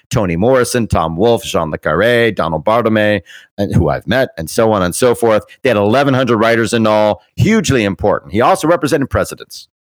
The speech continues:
He did Nixon, Carter, Reagan, and he did Missus Nixon, Missus Carter, Missus Reagan. He said, "You know what? Presidents tend to try to rewrite history from a kind of Olympian posture, but first ladies,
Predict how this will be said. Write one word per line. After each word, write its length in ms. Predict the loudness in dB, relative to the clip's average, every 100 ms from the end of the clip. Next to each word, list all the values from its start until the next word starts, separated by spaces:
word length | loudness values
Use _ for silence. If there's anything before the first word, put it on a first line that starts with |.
| _
He 120 | -4 0
did 180 | 0
Nixon, 440 | 0 0 -2 -6 -6 -4
Carter, 400 | 0 0 -2 -4
Reagan, 360 | -4 -2 -4 -8 _ -2
and 220 | 0 2
he 100 | 2
did 260 | 2 -2 -4 -2
Missus 340 | 0 0 0
Nixon, 400 | -2 -2 -6 -6 -2
Missus 380 | -2 0 -4 -2
Carter, 360 | 0 0 -2 -6 -2
Missus 380 | 0 2 0 0
Reagan. 380 | 0 0 -2 -2
He 100 | -2
said, 180 | 0 0
"You 80 |
know 120 | 2 2
what? 280 | 2 0 -6 -20 _ -4
Presidents 440 | 0 0 0 -2
tend 240 | 0 0 0
to 80 | -2
try 200 | 0 0
to 80 |
rewrite 380 | 2 2 2 2
history 320 | 0 0 -2
from 160 | -2 -4
a 60 | -2
kind 260 | -2 -2
of 80 | -2
Olympian 460 | -2 -2 -2 -6 -2
posture, 340 | -2 -2 -2
but 160 | -4 -2
first 260 | 0 0
ladies, 480 | 2 2 2 0 -2